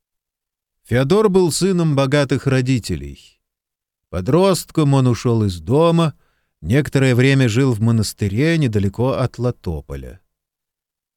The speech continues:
Насельники монастыря собирались по вечерам для беседы. На одной из таких бесед некий инок, вернувшийся из Тавенисси,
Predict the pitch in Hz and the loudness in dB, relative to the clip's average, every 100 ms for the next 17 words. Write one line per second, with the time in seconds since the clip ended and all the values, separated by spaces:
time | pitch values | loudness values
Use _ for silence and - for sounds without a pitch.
0 | - 107 127 151 156 147 135 131 131 123 | -6 -2 0 2 2 2 0 2 2 0
1 | - 131 135 131 127 113 120 127 120 - | 0 2 2 0 0 0 2 2 0 -2
2 | 107 101 - 107 117 113 101 104 101 104 | -6 -6 -4 -2 0 0 -2 -4 -4 -6
3 | - 90 73 64 67 _ _ _ _ _ | -6 -6 -8 -10 -20 _ _ _ _ _
4 | - 98 82 76 82 143 165 - 160 147 | -10 -6 -6 -8 -4 -2 0 -2 -4 -4
5 | 156 135 123 135 - 143 135 - _ _ | -4 -6 -4 -4 -2 -4 -6 -12 _ _
6 | _ _ - 95 180 196 135 117 92 - | _ _ -10 0 0 0 0 0 -2 -8
7 | 104 117 135 139 135 127 - _ _ _ | -2 0 2 2 0 -2 -8 _ _ _
8 | 92 156 190 220 - 117 107 - 101 90 | -2 0 0 -2 -6 -10 -8 -8 -8 -8
9 | - - 80 73 92 123 165 - - - | -8 -8 -8 -6 -6 -6 -8 -10 -14 -14
10 | 202 202 | -14 -14